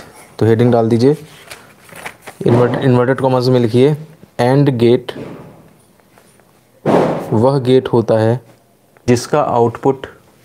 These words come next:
तभी वन होता है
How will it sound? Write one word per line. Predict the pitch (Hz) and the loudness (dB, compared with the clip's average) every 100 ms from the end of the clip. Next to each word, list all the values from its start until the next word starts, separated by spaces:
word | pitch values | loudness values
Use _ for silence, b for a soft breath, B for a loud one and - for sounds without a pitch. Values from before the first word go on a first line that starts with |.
| _ - _ b b b b _ | _ -20 _ b b b b _
तभी | 123 113 135 156 151 - - _ - _ _ _ - - | -2 2 2 0 -4 -14 -20 _ -20 _ _ _ -16 -6
वन | 107 123 120 135 143 - - - - - - - - _ - - - - | -2 0 0 -2 -4 -12 -16 -18 -18 -14 -14 -14 -20 _ -20 -20 -20 -2
होता | 123 120 131 | 0 2 0
है | 120 120 | 2 0